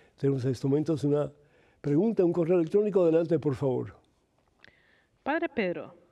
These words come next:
Speaker 2: disculpe, ¿me podría decir el significado de la palabra aleluya que se canta en la Santa Misa antes del Evangelio? Gracias anticipadas por su respuesta.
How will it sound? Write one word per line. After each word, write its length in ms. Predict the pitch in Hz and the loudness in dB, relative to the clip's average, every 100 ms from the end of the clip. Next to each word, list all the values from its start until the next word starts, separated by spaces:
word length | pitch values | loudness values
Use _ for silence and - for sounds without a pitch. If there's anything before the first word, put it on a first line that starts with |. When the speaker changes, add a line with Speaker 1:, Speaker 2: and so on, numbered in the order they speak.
| _ | _
Speaker 2:
disculpe, 640 | 202 208 - 277 - 143 - - | -12 -10 -6 -8 -8 -14 -16 -14
¿me 80 | 175 | -10
podría 420 | 175 165 190 262 | -8 -4 -4 -4
decir 320 | 240 - 202 | -6 -6 -4
el 80 | 208 | -4
significado 640 | 190 170 160 160 160 175 | -8 -10 -12 -12 -8 -6
de 80 | 180 | -6
la 120 | 160 | -8
palabra 380 | 156 156 170 170 | -8 -8 -6 -8
aleluya 600 | - 165 151 170 214 320 - - _ - | -8 -12 -8 -4 -4 -6 -10 -20 _ -20
que 80 | - | -10
se 120 | 269 | -8
canta 280 | 277 269 247 | -6 -4 -4
en 60 | |
la 80 | 185 | -4
Santa 280 | 196 175 165 | -6 -6 -6
Misa 340 | 196 202 170 | -6 -6 -8
antes 220 | 156 160 | -8 -10
del 120 | 165 175 | -8 -8
Evangelio? 540 | 190 202 277 185 - - - - - - | -6 -2 -2 -2 -10 -18 -20 -20 -20 -18
Gracias 520 | 160 185 202 208 220 | -6 -2 -2 -2 -4
anticipadas 680 | 220 202 196 170 - 180 208 | -6 -6 -6 -8 -6 -4 -4
por 240 | - 226 226 | -4 -8 -6
su 120 | 254 | -8
respuesta. 640 | 240 - 247 - - - | -8 -6 -6 -6 -12 -20